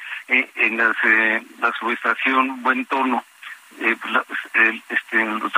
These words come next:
eran transformadores de hace más de cincuenta y cinco años, de, es que todavía tenían un, un sistema de enfriamiento con aceite, y que ya era indispensable haberlo sustituido hace tiempo, pero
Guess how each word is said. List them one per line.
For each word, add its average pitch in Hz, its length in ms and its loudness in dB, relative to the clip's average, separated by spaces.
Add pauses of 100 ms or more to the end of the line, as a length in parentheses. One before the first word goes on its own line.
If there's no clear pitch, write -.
(160)
eran 131 220 2
transformadores 120 760 0 (380)
de - 200 2
hace 113 160 -2
más 120 180 4
de 113 100 -8
cincuenta 107 420 -6
y 107 80 -2
cinco 127 340 2
años, 135 420 -2 (600)
de, 104 340 2
es - 120 0
que - 100 -6
todavía 113 460 2 (100)
tenían 113 320 0
un, 104 80 -4 (160)
un 110 140 -8
sistema - 340 -2
de 104 60 2
enfriamiento 101 460 0
con 113 160 0
aceite, 131 640 -2 (440)
y 240 40 -20
que 123 160 -2
ya 127 120 2
era 139 120 6
indispensable 117 920 -2
haberlo 113 280 2
sustituido 117 760 -2
hace 120 240 -2
tiempo, 135 480 -2
pero 107 260 -4